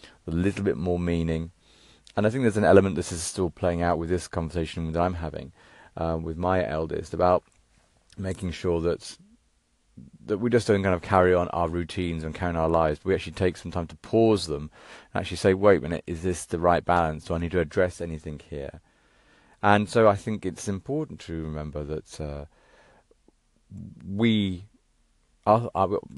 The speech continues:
our children aren't mind readers. They don't see all the feelings we have over certain things, and it's important to acknowledge and share when you feel your child's done well, and also acknowledge when maybe you need to improve the amount of time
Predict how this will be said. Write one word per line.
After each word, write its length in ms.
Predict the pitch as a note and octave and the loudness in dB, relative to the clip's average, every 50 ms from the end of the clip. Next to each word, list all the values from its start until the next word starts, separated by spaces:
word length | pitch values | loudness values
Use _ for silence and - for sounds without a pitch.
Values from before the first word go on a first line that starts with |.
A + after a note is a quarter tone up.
| - - | -2 2
our 120 | G#2+ G2 | 2 2
children 300 | F#2 - A#2 A2 G2 G#2 | 2 0 -2 -2 0 0
aren't 200 | C2 E2+ F#2 - | 2 2 2 2
mind 320 | E2+ F2+ F2+ F#2 F#2 F#2 F#2 | 2 2 2 2 2 2 0
readers. 220 | F#2+ F2+ F2+ F2 | 0 0 0 4
They 80 | F#2 F2+ | 4 4
don't 180 | F#2+ F#2 - | 4 4 0
see 200 | - - F#2 F2+ | -2 -4 -2 0
all 140 | F2 F#2 F#2 | 2 2 2
the 80 | F2 E2 | 2 0
feelings 380 | - - F#2 E2+ E2+ E2+ F2 | 0 0 0 2 2 0 0
we 100 | F2 E2+ | 0 -2
have 260 | D#2+ E2 E2+ E2+ E2+ E2+ | 0 2 2 2 2 2
over 180 | E2+ E2 D#2+ | 2 0 0
certain 380 | D2+ - - F2 E2+ E2 F2 D#2+ | -2 -2 0 0 0 0 -2 -6
things, 380 | - - E2+ E2+ E2+ E2+ E2 | -2 0 0 0 0 -2 -2
and 180 | F2 E2+ E2+ E2 - - - - - - - | -4 -4 -4 -6 -8 -14 -20 -20 -20 -16 -14
it's 100 | - - | -12 -10
important 400 | G2+ F#2 - F#2 F2+ F#2 E2+ D#2+ | -8 -6 -2 0 2 2 2 0
to 120 | - F2 E2+ | 0 0 0
acknowledge 420 | D#2+ E2+ F#2 F#2+ F#2+ F2 - - | 0 2 2 2 2 0 -2 -4
and 100 | E2 D2+ | -8 -6
share 520 | - - - G#2 G2+ G2 F#2+ F2 E2+ D#2+ - - - _ | -4 2 6 8 10 10 10 8 6 4 0 -8 -20 _
when 140 | - F2 F2 | -6 -4 -2
you 80 | E2+ D#2+ | -2 -4
feel 180 | - - F2 | -4 -4 -4
your 120 | E2+ D#2+ D#2+ | -2 -2 -4
child's 340 | - - F#2 D#2+ D2+ D2+ - | -2 2 4 4 4 4 2
done 260 | - D#2+ D#2+ D#2+ E2+ | 0 0 0 2 4
well, 380 | G2+ G2+ F2+ D2+ D2 D#2+ - - - - - - - - - - | 6 6 8 6 6 2 0 -6 -14 -20 -20 -20 -20 -16 -6 0
and 320 | F2+ F#2+ G2 G2+ G2+ - - _ - | 4 4 4 4 2 0 -6 _ -2
also 460 | - G2+ F#2 - - F#2+ F#2 F2 F2 | 0 0 0 0 0 0 2 2 0
acknowledge 580 | - - E2+ F2 F2+ F2+ F2 F2 E2+ D#2+ E2 F2+ | -2 -4 -4 -2 0 2 2 2 2 0 -2 -4
when 180 | F2 E2+ E2+ | -2 -2 -2
maybe 220 | E2 E2+ E2+ D#2+ D#2+ | -2 -2 -2 -2 -4
you 120 | E2 E2+ | -4 -4
need 180 | E2+ E2+ E2 - | -2 -4 -4 -6
to 100 | - E2 | -6 -6
improve 960 | D#2 D#2+ D#2 - - - G#2 G2+ G2+ F2+ E2 D2+ D2 C#2+ D#2 E2 - - _ _ _ _ _ _ _ - | -6 -6 -8 -10 -10 -4 0 2 2 2 2 0 -2 -6 -8 -12 -16 -20 _ _ _ _ _ _ _ -8
the 120 | - E2+ E2 | -4 -2 0
amount 340 | E2+ E2 E2 E2 D#2+ - | 2 2 0 0 -2 -2
of 380 | E2+ D#2+ D2+ D2+ D#2 - - _ _ _ _ _ _ _ _ _ _ _ _ _ _ - | -4 -4 -4 -4 -8 -12 -18 _ _ _ _ _ _ _ _ _ _ _ _ _ _ -16
time 640 | - - - F#2 F2+ E2+ E2+ E2+ E2 D#2+ D#2+ E2 | -8 -2 0 2 4 4 4 2 0 -2 -4 -6